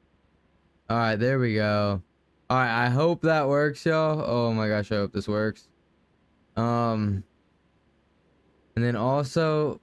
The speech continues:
I don't know if it really matters, but maybe we'll add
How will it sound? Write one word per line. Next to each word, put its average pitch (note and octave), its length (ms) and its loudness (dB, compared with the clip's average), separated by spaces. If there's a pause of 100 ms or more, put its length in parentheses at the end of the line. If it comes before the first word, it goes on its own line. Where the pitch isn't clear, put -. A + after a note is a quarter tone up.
(140)
I B2+ 100 0
don't D#3 140 -2
know D3+ 140 0
if C3+ 100 -4
it C#3+ 60 -2
really C3+ 200 0
matters, F3 840 0 (1000)
but A#2+ 260 0
maybe B2+ 280 0
we'll C3+ 200 2
add B2 560 0